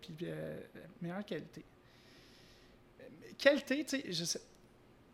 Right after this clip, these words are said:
qualité, là, je pense que le côté humain, je suis vraiment fort, euh, avec le staff, mais aussi avec la clientèle, tu sais. Je pense que c'est ce qui fait que ma bonne joie de vivre avec les gens,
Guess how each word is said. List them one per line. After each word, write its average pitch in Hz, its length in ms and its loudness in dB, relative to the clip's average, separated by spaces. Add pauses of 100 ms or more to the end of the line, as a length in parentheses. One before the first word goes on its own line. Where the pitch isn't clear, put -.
(220)
qualité, 247 340 -2
là, 220 220 0
je 190 80 -10
pense 175 160 -4
que - 80 0
le 190 60 0
côté 196 340 6
humain, 185 360 6
je 208 80 2
suis 170 100 -2
vraiment 160 380 2
fort, 165 520 2
euh, 143 280 -4 (140)
avec 165 240 -6
le 165 140 0
staff, 196 480 4
mais 165 160 -2
aussi - 180 -2
avec 185 160 -2
la 165 100 -2
clientèle, 156 720 -4
tu 180 100 -8
sais. 175 240 -2
Je 196 180 -14
pense 208 200 -4
que 190 100 -4 (240)
c'est - 200 -2
ce 202 80 2
qui - 120 -2
fait 190 320 0
que 175 60 -4 (1040)
ma 156 180 -2
bonne 180 240 6
joie 170 280 4
de 147 80 -2
vivre 175 360 0
avec 156 280 -4
les 156 200 -2
gens, 170 420 0